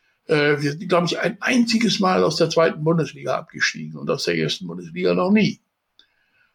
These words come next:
Und, äh, wir sind außer Solingen der einzige Dino noch. Und, äh, obwohl es manchmal sehr kribbelig war,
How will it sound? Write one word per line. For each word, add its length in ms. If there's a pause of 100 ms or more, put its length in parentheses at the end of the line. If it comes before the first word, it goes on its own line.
(460)
Und, 460
äh, 460 (320)
wir 120
sind 320
außer 300
Solingen 760
der 140
einzige 340
Dino 380
noch. 380 (840)
Und, 540
äh, 280 (160)
obwohl 320
es 160
manchmal 420 (120)
sehr 220
kribbelig 400
war, 380